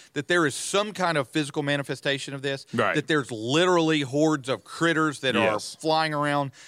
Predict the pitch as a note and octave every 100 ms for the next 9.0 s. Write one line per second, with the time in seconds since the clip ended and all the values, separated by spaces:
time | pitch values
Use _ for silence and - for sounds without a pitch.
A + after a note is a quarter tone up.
0 | - - C#3+ C3 B2+ A#2+ A#2 - A#2 A2
1 | G2+ F2+ E2+ _ _ A2+ - A#2 - C#3
2 | C3+ E3 C#3 C#3+ - - F#3+ - - F#3
3 | F3+ - - C3 A2 A2 C3+ C#3 C#3+ C#3
4 | C3+ A#2+ _ _ _ - A2+ G#2+ G2 F#2
5 | F2 _ _ _ - A#2 - C#3+ C3 C3
6 | C#3+ C#3+ E3+ F3+ E3 D3 B2 C#3+ C#3+ C3
7 | D3 B2+ B2 B2 - D3+ C#3+ B2 C3 A#2
8 | A#2+ A2+ - E3+ E3 D#3 D3 D3 C#3+ C#3